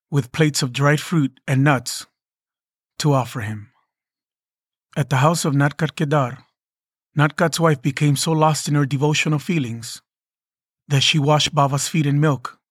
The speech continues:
without realizing it, instead of the sandal water that she had prepared.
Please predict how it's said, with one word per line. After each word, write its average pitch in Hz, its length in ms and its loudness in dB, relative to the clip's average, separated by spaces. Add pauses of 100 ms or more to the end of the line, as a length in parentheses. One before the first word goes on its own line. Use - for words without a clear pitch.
without 131 340 -2
realizing 117 540 -2
it, 101 160 -16 (880)
instead 147 380 2
of 139 100 -2
the 139 80 -2
sandal 147 380 0
water 113 420 -10 (460)
that 131 160 -4
she 147 140 2
had 135 140 -2
prepared. 131 520 -4